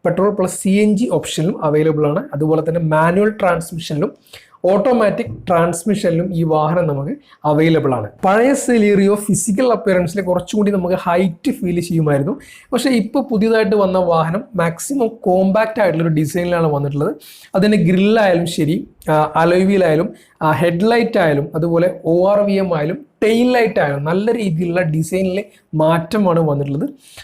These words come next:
അതുപോലെ തന്നെ, ആ, കണ്ടംപററി സ്റ്റൈലിലുള്ള ഡാഷ്ബോർഡാണ് ഇൻറ്റീരിയറിൽ വന്നിട്ടുള്ളത്. അതുപോലെ തന്നെ, ആ, പ്രീമിയം all black interiors ആണ് വാഹനത്തിൽ, ആ, വന്നിട്ടുള്ളത്. ഒരു പ്രീമിയം, ആ, ലുക്ക് നമുക്ക് വാഹനത്തിൻ്റെ ഇൻറ്റീരിയറിൽ നോക്കിയാൽ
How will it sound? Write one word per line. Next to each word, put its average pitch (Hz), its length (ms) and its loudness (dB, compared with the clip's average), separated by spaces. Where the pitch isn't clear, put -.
അതുപോലെ 208 360 2
തന്നെ, 190 200 -2
ആ, 160 100 2
കണ്ടംപററി 196 520 0
സ്റ്റൈലിലുള്ള 170 520 0
ഡാഷ്ബോർഡാണ് 160 960 0
ഇൻറ്റീരിയറിൽ 151 640 0
വന്നിട്ടുള്ളത്. 156 600 2
അതുപോലെ 180 440 2
തന്നെ, 185 240 0
ആ, 151 240 2
പ്രീമിയം 233 640 2
all 196 240 2
black 170 720 0
interiors 180 600 2
ആണ് 160 100 -2
വാഹനത്തിൽ, 147 580 -6
ആ, 147 160 -4
വന്നിട്ടുള്ളത്. 147 520 -2
ഒരു 247 80 0
പ്രീമിയം, 214 640 0
ആ, 165 220 2
ലുക്ക് 175 420 -2
നമുക്ക് 175 240 0
വാഹനത്തിൻ്റെ 160 460 0
ഇൻറ്റീരിയറിൽ 151 360 -2
നോക്കിയാൽ 151 280 -2